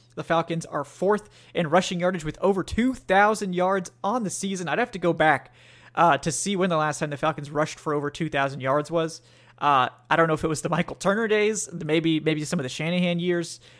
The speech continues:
they, they managed it, but, um, really impressive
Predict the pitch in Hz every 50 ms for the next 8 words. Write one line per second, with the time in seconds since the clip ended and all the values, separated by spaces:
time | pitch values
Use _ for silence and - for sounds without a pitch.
0 | - _ _ - 151 151 156 156 - 170 170 170 170 190 196 202 185 - 214 208
1 | 202 202 - 165 156 147 135 - - - - - _ - _ - 156 156 156 147
2 | 143 143 139 135 131 131 _ _ _ _ _ _ _ _ _ _ _ _ _ _
3 | - - 151 165 190 185 185 165 165 147 - - 151 143 135 - 151 127 - -